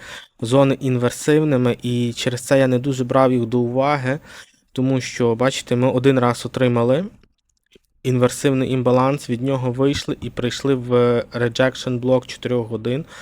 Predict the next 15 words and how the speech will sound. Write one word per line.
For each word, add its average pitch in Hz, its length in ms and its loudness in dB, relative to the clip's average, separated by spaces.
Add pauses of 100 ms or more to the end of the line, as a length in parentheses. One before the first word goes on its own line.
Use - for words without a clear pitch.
(300)
Він 120 120 -2
у - 20 -2
нас 117 180 -2
був 120 240 -2
ось 117 180 -6
тут. 135 340 -4 (280)
Після 123 280 -2
того 147 300 2
ми 131 120 0
скоригувалися 127 920 2
в 120 420 0
rejection 123 680 0
блок 135 320 0
одного 120 380 -2
дня. 117 460 -4